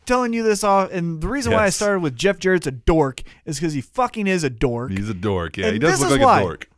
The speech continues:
Speaker 1: This is why. I don't care if you have in your prime Shawn Michaels, C M Punk, Stone Cold Steve Austin, Ric Flair, Hulk Hogan, Arn Anderson, The Rock,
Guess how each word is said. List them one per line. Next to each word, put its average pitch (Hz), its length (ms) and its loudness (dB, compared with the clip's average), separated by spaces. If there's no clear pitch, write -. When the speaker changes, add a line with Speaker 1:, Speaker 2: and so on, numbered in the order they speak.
Speaker 1:
This 320 160 -4
is 311 60 -6
why. 208 320 0
I 320 100 2
don't 330 200 0
care 170 400 -4
if - 120 -16
you 254 160 -2
have 160 360 -2
in 277 260 -4
your 262 180 -2
prime 156 560 0
Shawn 254 420 0
Michaels, 180 520 0
C 269 240 -6
M 240 200 -4
Punk, 175 380 -2
Stone 247 460 0
Cold 214 260 2
Steve 190 300 -4
Austin, 165 460 0
Ric 269 200 0
Flair, 196 440 0
Hulk 269 240 2
Hogan, 190 380 2
Arn 269 240 2
Anderson, 208 600 0
The 127 80 -6
Rock, 240 440 0